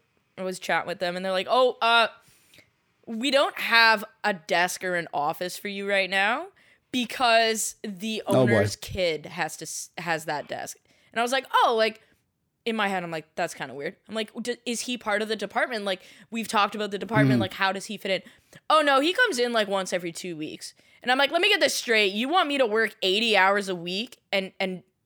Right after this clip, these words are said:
Speaker 1: not have a desk so that a guy who comes in once every two weeks can have a place to sit?"
Speaker 2: Yep, pretty much. Yeah.
Speaker 1: What?
Speaker 2: Now,
Speaker 1: I, I was floored.
Speaker 2: I
Speaker 1: But this
Speaker 2: think
Speaker 1: happens a lot.
Speaker 2: I think people in, Ari-, in, in the Coyotes, just, uh, corporate office,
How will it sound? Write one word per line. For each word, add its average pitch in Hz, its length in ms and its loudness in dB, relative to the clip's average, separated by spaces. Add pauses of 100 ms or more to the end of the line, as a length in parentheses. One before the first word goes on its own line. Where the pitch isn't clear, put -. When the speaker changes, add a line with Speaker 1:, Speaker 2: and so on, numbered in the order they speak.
(140)
Speaker 1:
not 185 260 2
have 196 120 2
a 196 40 -2
desk 180 400 0
so - 180 -6
that 180 200 2
a 190 80 -4
guy 175 240 4
who 185 60 -2
comes 185 220 -6
in 180 120 -6
once 175 160 -6
every 175 160 -6
two 180 200 -8
weeks 185 360 -10 (500)
can 190 100 -6
have 170 140 0
a 175 60 -6
place 180 260 -6
to 170 100 -12
sit?" - 400 -2
Speaker 2:
Yep, 135 200 2 (200)
pretty 180 160 6
much. 135 240 4
Yeah. 170 60 -10
Speaker 1:
What? 659 460 4 (400)
Speaker 2:
Now, 156 380 8 (180)
Speaker 1:
I, 285 340 6 (140)
I 240 200 6
was 254 240 -4 (260)
floored. 294 460 -4 (200)
Speaker 2:
I 143 120 6
Speaker 1:
But - 60 4
this 285 100 4
Speaker 2:
think 226 100 8
Speaker 1:
happens 311 240 6
a 214 60 -2
lot. 185 340 0 (160)
Speaker 2:
I 151 100 8
think 247 160 8
people 170 280 8
in, 147 80 8
Ari-, 131 220 8
in, 131 240 8
in 131 240 8
the 123 60 6
Coyotes, 127 680 6 (200)
just, - 260 2 (180)
uh, - 480 -6
corporate 139 500 4
office, 107 480 2